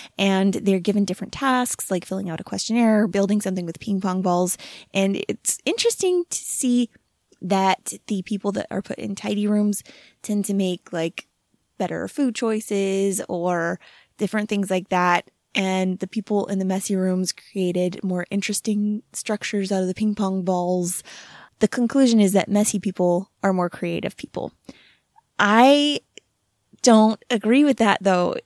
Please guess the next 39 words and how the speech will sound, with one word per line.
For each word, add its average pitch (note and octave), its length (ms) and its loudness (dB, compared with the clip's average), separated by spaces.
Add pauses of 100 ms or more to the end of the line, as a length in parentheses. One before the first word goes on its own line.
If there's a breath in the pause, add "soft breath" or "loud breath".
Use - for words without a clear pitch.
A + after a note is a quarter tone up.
(140)
Like, A#3 360 0
isn't C4 280 -2
that - 140 -8
so A3+ 200 0
different A#3 340 -2
being G#3 220 0
put - 360 -6 (140)
into B3 600 2
a A#3+ 80 2
messy G3+ 440 2
room G3+ 220 0
that's G#3+ 180 -4
not G3 260 0
your G3 220 -2
own, G3+ 320 0
that G#3+ 120 0
you G#3 80 -4
don't G#3+ 140 -2
have A3 160 -6
to G3+ 80 -2
live F#3+ 220 0
in G3+ 240 2 (420 loud breath)
day G#3 200 4
in, G3 100 4
day G3 280 4
out G#3+ 200 2
and A3 80 2
just A3+ 140 -2
be A3 120 2
like, G#3 220 2
"Oh, F4+ 80 8
I G4 60 6
can D4+ 100 4
do A#3 100 6
whatever A3+ 280 6
I G3+ 60 6
want A3 220 4
in G#3+ 60 2
here." F#3+ 260 2